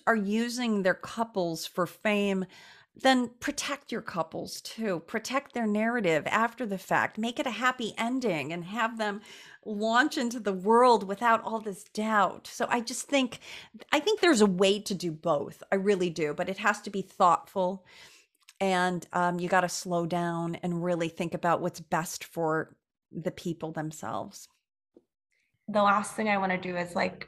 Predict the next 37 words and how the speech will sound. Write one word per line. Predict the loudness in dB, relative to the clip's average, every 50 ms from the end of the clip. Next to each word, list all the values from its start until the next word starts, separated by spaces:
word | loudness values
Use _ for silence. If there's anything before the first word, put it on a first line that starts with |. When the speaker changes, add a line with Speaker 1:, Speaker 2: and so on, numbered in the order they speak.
| -4 _
Speaker 2:
expose | -2 -2 -2 -6 -4 2 4 6 6 6 4 4
my | 4 6
entire | 6 4 4 4 4 4 4 6
love | 6 6 6 6 6
life | 4 6 6 6 4 0 -6 -14 -18 _ _ -8
Speaker 1:
Exactly. | -8 -8 -10 -2 2 4 4 4
Speaker 2:
on | 4 2
T | 0 0 2 2 2
V | 2 2 2 0 0 0 2 0 0 0 -4 -12 -18 -20 -8 _ 2
and | 2 4 6
then, | 6 6 6 6
like, | 4 2 2 0
trauma | -2 -2 0 4 6 6 8 6 6 6
bond | 6 4 4 4 2 -2
with | -4 -6
somebody | -2 -2 0 2 2 2 2 2
right | 4 4 4 4 6
after | 4 2 2 0 -4 -4 -4
because | -2 -2 -4 -2 2 2 4 4 4 2
I | 0 0
had | 2 2 2 2 2 2
this | -2 -4 -4 -6
terrible | -8 -4 -2 0 0 0 -2 0 0 0
<laughs> |
experience, | 0 0 -2 -6 -10 -2 4 6 6 6 6 6 4 2 0 0
like, | 0 -2 -2 -2 2 2
going | 4 4 4 4 4
back | 2 2 2 0 -6
into | -10 -10 -10 -10 -10 -8
the | -6 -4 0
real | 2 4 4 4 4 4
world. | 4 4 4 4 2 0 -2 -4 -8 -14 -18 -20 _ -20 -20 _ _ _ -2
Speaker 1:
That's | 0 0 0 -2 -6
right. | -8 -8 -8 -10 _ _ _ _ -10
That's | -10 -10 -10 -10 -10
right. | -10 -10 -10 -10 -14 _ _ _ _ _ _ _ _ -20 _
Yeah. | -12 -12